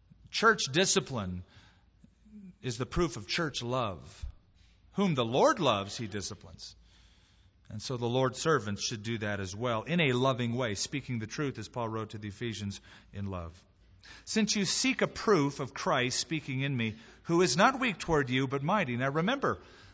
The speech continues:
they accuse Paul of being a weakling, a wimp.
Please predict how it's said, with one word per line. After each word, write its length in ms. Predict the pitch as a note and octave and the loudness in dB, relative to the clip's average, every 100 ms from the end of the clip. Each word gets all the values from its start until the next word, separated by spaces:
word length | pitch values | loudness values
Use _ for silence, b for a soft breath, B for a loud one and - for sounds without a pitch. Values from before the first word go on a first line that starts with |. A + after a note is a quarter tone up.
| B | B
they 220 | C3 D#3+ | 0 2
accuse 400 | F#3+ - E3+ D#3+ | 2 2 4 2
Paul 300 | - C#3+ E3 | 4 4 6
of 100 | E3 | 2
being 180 | D3 E3+ | 0 0
a 60 | E3+ | 0
weakling, 560 | E3+ B3 - D3+ A#2+ | 0 -2 -2 -4 -2
a 60 | B2+ | -2
wimp. 460 | D3 C4+ F#3+ - | 0 0 0 -4